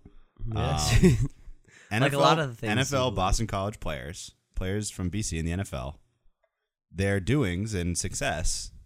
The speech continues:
Speaker 2: directly correlate to the success of the Boston College team at the time.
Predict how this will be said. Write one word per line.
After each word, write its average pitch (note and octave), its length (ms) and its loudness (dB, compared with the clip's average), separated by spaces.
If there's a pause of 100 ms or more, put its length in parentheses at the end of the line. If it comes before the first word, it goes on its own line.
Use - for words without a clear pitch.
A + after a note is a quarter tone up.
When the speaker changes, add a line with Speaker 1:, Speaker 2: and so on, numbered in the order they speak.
(300)
Speaker 2:
directly G2+ 640 0 (120)
correlate F2+ 560 0 (120)
to F2 240 -2
the E2+ 80 -4
success F2 440 -4
of F2+ 40 -6
the F2 60 -6
Boston F2+ 300 -4
College C#3+ 340 -4
team D#2 300 -6 (400)
at F2+ 100 -6
the F2 80 -6
time. E2+ 340 -2